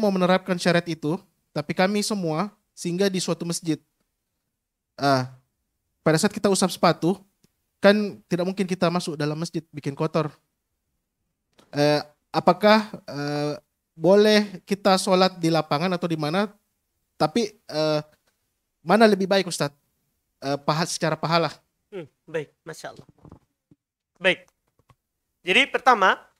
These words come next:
Speaker 2: terkait dengan hukum masjid itu adzan, Pak. Adzan. Ketika Nabi ditanya oleh Ibnu Ummi Maktum, bahwa dia tidak ada orang menuntunnya.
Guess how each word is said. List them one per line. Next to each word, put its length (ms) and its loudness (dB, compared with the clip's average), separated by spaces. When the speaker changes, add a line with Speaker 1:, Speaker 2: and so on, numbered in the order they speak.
Speaker 2:
terkait 320 2
dengan 240 2
hukum 320 -10
masjid 320 -6
itu 320 -8
adzan, 320 4
Pak. 120 -18
Adzan. 240 0
Ketika 320 -4
Nabi 240 2
ditanya 480 2
oleh 400 0
Ibnu 240 -8
Ummi 160 -6
Maktum, 480 -2
bahwa 280 2
dia 280 6
tidak 280 4
ada 40 6
orang 240 6
menuntunnya. 520 -4